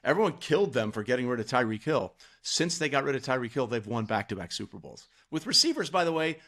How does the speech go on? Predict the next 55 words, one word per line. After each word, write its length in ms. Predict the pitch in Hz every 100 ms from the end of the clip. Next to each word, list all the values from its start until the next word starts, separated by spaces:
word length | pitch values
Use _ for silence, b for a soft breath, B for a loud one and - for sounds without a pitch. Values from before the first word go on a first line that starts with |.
| B -
that 200 | 147 -
couldn't 280 | 269 277
catch 480 | - 233 - - - b b -
in 100 | 127
the 60 |
regular 360 | 123 117 110 101
season. 400 | - 90 92 120 B -
They 100 | 113
led 300 | 120 190 185
the 80 |
league 260 | 160 147 131
in 80 | 117
drops. 420 | 101 85 104 - B B
They 80 | 127
had 100 | 120
the 60 |
most 160 | 123 120
penalized 420 | 156 175 156 131
player 440 | - 120 117 110 B B _
in 220 | - 107
right 160 | 110 113
tackle 300 | 131 117 110
Juwan 340 | 104 104 101 90
Taylor. 440 | 110 92 76 92 b b
Uh, 80 | 98
they 160 | 113 120
averaged 360 | 151 139 - 139
under 240 | 165 170
twenty-two 480 | 170 143 147 143 135
points 320 | 131 123 110
a 40 |
game 320 | 95 110 120 101
during 180 | 98
the 80 | 92
regular 320 | 90 85 87
season, 440 | 85 85 92 113 113 B B -
and 100 | 117
it 80 | 123
didn't 200 | 120 120
matter. 380 | 113 113 104 - _ _ _
And 100 | 107
it 80 | 98
didn't 180 | 110 110
matter. 300 | 107 104 101
And 260 | 107 104 -
to 100 | 135
your 120 | 123
point, 340 | 123 120 101 101
a 40 |
lot 280 | 101 113 113
of 80 | 110
that 180 | 101
is 120 | 98 -
Mahomes. 520 | 92 95 85 - -
And 220 | 101 92